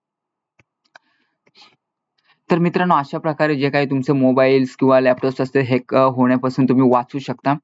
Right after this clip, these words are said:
त्यासाठी तुम्ही नक्कीच, अ, एकदा ट्राय करा. तुमच्या मोबाईलमध्ये ड-, जाऊन लॅपटॉपमध्ये तुमच्या ब्राउझरमध्ये जाऊन अशा प्रकारे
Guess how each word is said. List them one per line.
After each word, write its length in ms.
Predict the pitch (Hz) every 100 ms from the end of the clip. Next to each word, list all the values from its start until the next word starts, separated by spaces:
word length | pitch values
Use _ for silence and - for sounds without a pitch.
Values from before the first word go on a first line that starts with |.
| - - - - _ _ _
त्यासाठी 340 | - 143 135 143
तुम्ही 280 | 139 143 156
नक्कीच, 440 | 131 131 151 139
अ, 220 | 139 139 - _
एकदा 240 | 131 120
ट्राय 320 | 143 131 131 131
करा. 260 | 127 127
तुमच्या 300 | 131 123 135
मोबाईलमध्ये 680 | 131 123 131 131 123 117 127
ड-, 360 | 120 123 120 117
जाऊन 300 | 123 123 139 -
लॅपटॉपमध्ये 560 | 127 123 131 131 123 127
तुमच्या 220 | 120 131
ब्राउझरमध्ये 640 | 120 120 120 131 131 131
जाऊन 200 | 120 131 175 _ _ _
अशा 220 | 123 131
प्रकारे 380 | 135 160 - 143